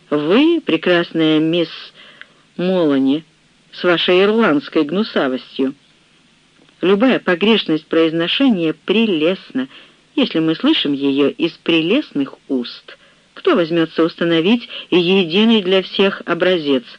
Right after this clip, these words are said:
и какая эмблема будет ему соответствовать? Роза, или чертополох, или трилистник, или звёзды и полосы? Ну, а если говорить о произношении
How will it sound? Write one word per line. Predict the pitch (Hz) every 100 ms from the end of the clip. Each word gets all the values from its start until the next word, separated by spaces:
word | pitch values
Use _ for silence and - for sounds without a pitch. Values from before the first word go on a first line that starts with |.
| - - _ _ -
и | 156
какая | 160 - 165 165 -
эмблема | 165 170 151 175 240 151 139
будет | 165 151 143
ему | - 165 175 160
соответствовать? | - 151 160 165 160 - - 135 120 - _ _ _
Роза, | 147 165 165 175 175 202 _ _ _ _
или | 180 180
чертополох, | 151 - 208 - 165 - 139 127 123 160 - - - _ _ 359
или | 302
трилистник, | 277 247 226 156 147 160 - 233 - _ _ _ _ -
или | 220 202
звёзды | 180 180 190 160 147
и | 143
полосы? | - 151 175 - 185 214 _ _ _ _ _ _ _ _ -
Ну, | 370
а | 359
если | 320 - 262
говорить | 277 269 262 254 -
о | 202
произношении | 208 214 208 214 220 - 202 190 185 185